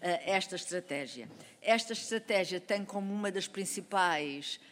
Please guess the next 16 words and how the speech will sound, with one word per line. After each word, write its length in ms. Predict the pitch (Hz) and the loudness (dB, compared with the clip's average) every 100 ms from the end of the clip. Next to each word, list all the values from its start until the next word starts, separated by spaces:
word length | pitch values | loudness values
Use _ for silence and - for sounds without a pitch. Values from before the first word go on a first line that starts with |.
| - - | -14 -2
eh, 100 | 175 | 0
eh, 960 | 160 165 160 156 143 135 127 120 120 127 127 127 135 - - - - | 0 -2 -2 -2 -2 -4 -4 -6 -8 -8 -8 -8 -10 -12 -16 -18 -10
resultados, 840 | - 220 208 185 185 175 196 220 185 | -4 -2 0 0 4 4 2 -4 -6
e 80 | |
foi 220 | 170 180 180 | -4 0 -2
isso 160 | 180 | -2
que 80 | - | -8
foi 100 | 180 | -8
pedido 540 | - 175 196 180 143 139 | -8 -8 -4 -6 -6 -10
no, 260 | 151 160 165 | -8 -10 -8
no 160 | 170 | -8
despacho 560 | 170 - 185 175 165 165 | -6 -2 4 4 4 -6
dos 160 | 147 147 | -8 -4
dois 240 | 165 151 | -2 -2
ministros, 640 | 165 185 202 - 208 - - - - - | -2 0 0 -4 -8 -10 -14 -18 -18 -8
eh, 600 | - 190 190 190 190 180 | 0 4 6 6 4 2